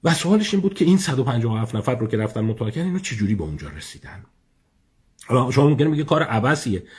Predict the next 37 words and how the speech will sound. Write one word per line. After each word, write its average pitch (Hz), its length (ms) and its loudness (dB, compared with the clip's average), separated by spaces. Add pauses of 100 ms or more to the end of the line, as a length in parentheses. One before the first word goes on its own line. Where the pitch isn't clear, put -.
(120)
آره، 185 200 2
ولی 156 160 2
خب 165 160 0
برای 131 200 0
اون 127 160 4
افراد 131 300 2
این 143 80 0
گونه 123 220 2
نیست. 254 260 -4
اونا 123 200 0
خیلی 127 420 0
رشد، 104 340 0 (320)
دوستش 143 300 2
دارن، 185 300 -2
اتفاقاً 120 280 0
درآمد 123 440 0
هم 170 100 -2
دارن، 170 180 -2
پرستیژ 170 380 -2
هم 85 140 -4
دارن. 73 220 -10 (380)
تو 127 80 -6
بعضی 117 300 4
محیط‌ها 117 480 4
اینا 123 200 0
رو 127 100 2
خیلی 120 280 0
استخدام 143 480 -2
می‌کنن، 117 480 -2
هتل‌ها 95 580 -2
یا 95 300 -4 (300)
مؤسسات 101 680 0
به 104 60 0
عنوان 98 420 0
مثلاً 104 240 -2
استاد 110 400 2
اعظم 90 560 -2